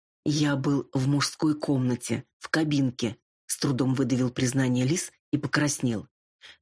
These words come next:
«Там я и подслушал разговор преступников. Заказчик сегодня должен отправиться в банк и снять деньги для окончательного расчета с водной охотницей. А Тим поехал их брать.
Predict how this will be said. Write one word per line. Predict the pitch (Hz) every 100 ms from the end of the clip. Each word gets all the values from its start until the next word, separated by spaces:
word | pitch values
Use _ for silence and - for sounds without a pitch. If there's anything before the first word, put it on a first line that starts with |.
| -
«Там | 139 127
я | 127 123
и | -
подслушал | 175 170 - 139 - 110
разговор | - 131 135 131 117
преступников. | 135 - - - 123 - 113 - _ _ _
Заказчик | 139 143 139 196 196 127 - - -
сегодня | - 151 147 139 139
должен | 135 120 135 -
отправиться | 143 143 135 127 143
в | 131
банк | 147 208 - - - -
и | 175
снять | 156 170 147
деньги | 135 175 214 139 120 - -
для | 147 139
окончательного | 147 143 175 180 165 151 135
расчета | 135 131 175 175
с | 165
водной | 131 131 131
охотницей. | - - - 139 - 120 - 110 - _ _ _ _
А | 139
Тим | 131 - 208 220 - -
поехал | 139 135 165 - 190
их | 170 156
брать. | 143 131 120 -